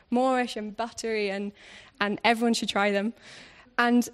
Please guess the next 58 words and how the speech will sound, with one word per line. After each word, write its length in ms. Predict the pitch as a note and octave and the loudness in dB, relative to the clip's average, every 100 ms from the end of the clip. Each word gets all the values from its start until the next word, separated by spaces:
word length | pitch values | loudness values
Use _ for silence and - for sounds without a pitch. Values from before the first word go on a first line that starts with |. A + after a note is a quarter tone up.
| - | -2
I 60 | A#3+ | 2
remember 280 | C4 C4+ A#3+ | 4 4 2
telling 380 | - B3+ B3+ | 2 2 2
Tyra, 340 | A3+ G#3+ G3+ G3+ | 0 0 0 -2
like, 260 | F#3+ G3+ | -4 -4
"These 200 | A#3+ B3 | 0 2
are 140 | A#3+ G#3+ | 4 2
incredible, 480 | G#3 - G#3+ G3+ F#3+ | 0 0 0 0 -4
they're 100 | G3 | -4
so 260 | - G3+ | -4 -4
good." 300 | G3 G#3 F#3+ - | -2 -2 -2 -2
And 120 | A3+ | -2
the 60 | A#3 | 0
next 280 | C4 - | -2 -4
time 140 | C#4+ C4 | -2 -2
I 60 | |
saw 220 | A#3 B3 A3+ | -2 -2 -2
her, 160 | G3+ | -4
without 280 | G3 G#3+ A#3 | -4 -6 -4
me 100 | C4 | -4
even 160 | A3+ A3+ | -4 -4
asking, 560 | G#3 G#3 - G3 G3+ - | -4 -6 -10 -10 -10 -10
she 160 | - | -4
had 260 | A#3 G3+ G#3 | -4 -4 -2
wrote 160 | A3+ | 0
out 140 | A3 G#3 | 0 -2
this 160 | G#3+ | -4
beautiful 800 | - G3 - A#3 B3+ - A#3 G#3 | -6 -6 -4 0 0 -2 -4 -4
handwritten 560 | G#3 A3+ A3 G#3 G#3 G#3 | -2 -4 -4 -4 -4 -4
recipe 580 | G#3 G#3 A3 G#3 F#3+ F#3+ | -4 -4 -8 -6 -6 -6
and 140 | G#3 | -4
had 160 | G#3 G#3 | -6 -4
given 260 | A3+ A#3 | -4 -2
it 120 | A#3 - | -4 -4
to 100 | A#3+ | -2
me. 240 | B3+ F4 - - - - - | -2 -2 -6 -20 -20 -20 -6
So 180 | B3 | -2
in 220 | A#3+ A3+ G#3+ | 0 -2 -6
theory, 520 | - E4 A#3+ B3 E4 | -4 -2 0 -2 -2
I 160 | - G#3 | -6 -6
could 140 | A3 | -4
make 180 | A3 G#3+ | -4 -4
them 120 | G3+ | -6
at 80 | F#3+ | -6
any 240 | A3+ A3+ A3 | -6 -6 -6
time 280 | - G3+ G3+ | -8 -10 -8
I 60 | |
wanted 360 | G3 B3+ - B3 | -6 -6 -6 -6
to. 160 | B3+ | -2
I 60 | A3 | -2
had 200 | - G3+ | -2 -6
full 240 | - D4 C#4 | -2 -2 0
access 440 | D4 - B3 - | -4 -4 -6 -4
now 200 | A3+ A#3+ | -4 -4
to 60 | A#3+ | -4
these 180 | A3+ | -4
baked 240 | G3+ G#3 - | -2 -4 -2
goods. 380 | G#3 G#3+ - | -4 -4 -8